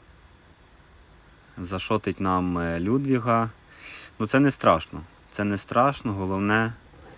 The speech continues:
дальше добре зіграти, і ми можемо тут нормально ще вийти з цього бою. Так, Людвіг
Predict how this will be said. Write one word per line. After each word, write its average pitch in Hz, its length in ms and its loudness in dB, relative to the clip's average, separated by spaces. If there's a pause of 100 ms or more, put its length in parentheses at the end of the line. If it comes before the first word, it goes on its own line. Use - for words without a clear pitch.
(680)
дальше 98 440 2
добре 87 320 -2
зіграти, 92 580 0
і 90 80 -6
ми 85 120 -4
можемо 92 460 -4
тут 85 180 -12
нормально 87 440 -2
ще 82 260 -6 (840)
вийти 92 360 0
з - 60 -10
цього 82 240 -6
бою. 76 320 -6 (1400)
Так, 80 260 -4
Людвіг 104 340 -4